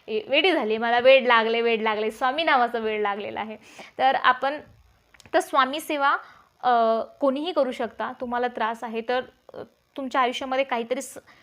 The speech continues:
प्रॉब्लेम आहे तरी करा, नाही आहे तरी तुम्ही स्वामी सेवा सुरू करा. आतापर्यंत नाही गेलेला आहे, पण आत्ता स्वामी आलेले आहेत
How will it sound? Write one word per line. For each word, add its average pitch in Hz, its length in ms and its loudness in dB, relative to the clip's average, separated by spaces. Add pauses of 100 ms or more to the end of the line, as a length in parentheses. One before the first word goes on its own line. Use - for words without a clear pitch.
(180)
प्रॉब्लेम 320 380 2
आहे 320 240 0
तरी 294 160 4
करा, 220 260 0
नाही 226 320 2
आहे 285 220 0 (120)
तरी 269 180 6
तुम्ही 262 240 -4
स्वामी 220 280 -2
सेवा 220 240 -6
सुरू 247 300 -8
करा. 220 180 -6
आतापर्यंत 294 540 0
नाही 269 180 0
गेलेला 233 320 -2
आहे, 233 220 -4 (240)
पण 247 100 0
आत्ता - 560 2 (460)
स्वामी 254 500 -2
आलेले 220 380 2
आहेत 233 320 2